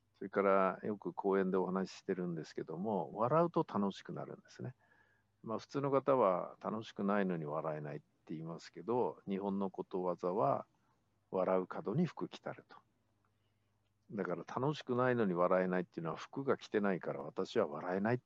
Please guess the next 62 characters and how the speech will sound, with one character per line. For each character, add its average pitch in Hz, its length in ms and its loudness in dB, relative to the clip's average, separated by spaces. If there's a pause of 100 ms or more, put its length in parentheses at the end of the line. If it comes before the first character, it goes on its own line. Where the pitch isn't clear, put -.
言 90 80 0
っ - 40 -14
て - 140 -4
る 120 40 -8
の 139 100 -4
と 78 160 -8
同 76 140 -4
じ 73 340 -8
な - 120 -2
わ 73 100 -4
け - 120 -8
で 65 60 -12
す - 120 -18
よ - 100 -16
ね。 117 160 -14 (800)
と 131 100 -6
こ 127 100 -2
ろ 123 120 6
が、 98 80 2
こ 104 140 -2
と 107 120 0
わ 110 140 4
ざ 110 140 2
は、 101 240 0
「笑 117 300 4
っ - 40 -2 (120)
て 180 120 0
る 175 120 0
と 170 140 0
福 - 240 -2
が 107 120 2
来 - 180 -6
る - 60 -12
よ」 - 140 -12
と。 - 80 -16 (880)
じ 113 60 0
ゃ - 20 2
あ、 82 60 -8
ブ 135 140 2
ツ 185 120 2
ブ 151 120 2
ツ 104 100 -2
言 90 60 0
っ - 20 -12
て - 140 4
る 87 100 -2
と - 120 -20
ど 104 320 0
う 101 60 -6
な 90 120 0
る 82 80 -8
か 82 100 -2
っ - 40 -2
て、 - 100 -12
蜂 - 380 0
が 117 120 4
刺 104 180 -2
し - 160 -6
に 76 80 -10
来 - 160 -10
る - 120 -12
と - 380 0